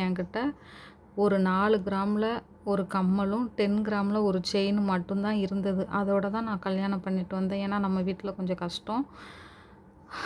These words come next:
அது மட்டும்தான். அப்புறம் ஒரே ஒரு நெக்லஸ் போட்டிருந்தாங்க. அந்த நெக்லஸ் நான் நெக்ஸ்ட் வீடியோல காட்டுறேன். அது ஒரு ரெண்டு பவுன் இருக்கும்.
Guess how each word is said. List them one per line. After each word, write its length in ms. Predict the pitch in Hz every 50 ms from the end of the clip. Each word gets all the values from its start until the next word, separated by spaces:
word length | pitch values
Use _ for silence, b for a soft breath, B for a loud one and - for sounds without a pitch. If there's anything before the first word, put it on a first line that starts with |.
| B B B
அது 200 | 208 202 208 196
மட்டும்தான். 840 | 202 202 190 - 214 208 208 226 240 240 226 214 202 202 202 196 180 B B B B B B B
அப்புறம் 300 | 220 202 180 226 233 220
ஒரே 200 | 208 208 214 220
ஒரு 160 | 220 214 208
நெக்லஸ் 400 | 202 196 185 - 214 214 214 208 - -
போட்டிருந்தாங்க. 580 | 196 185 180 190 185 185 180 180 180 175 180
அந்த 180 | - 190 190 185
நெக்லஸ் 380 | 185 185 180 - 196 202 190 -
நான் 200 | 202 190 185 185
நெக்ஸ்ட் 260 | 185 180 175 - -
வீடியோல 360 | 202 196 196 185 190 190 185 185 -
காட்டுறேன். 480 | 185 185 180 175 - 190 190 220 269 B B B B B B B B B B B - - -
அது 240 | - - - 220 208
ஒரு 120 | 202 190
ரெண்டு 240 | 202 196 202 185 185
பவுன் 300 | 180 202 202 208 208 202
இருக்கும். 320 | 185 180 180 - 190 185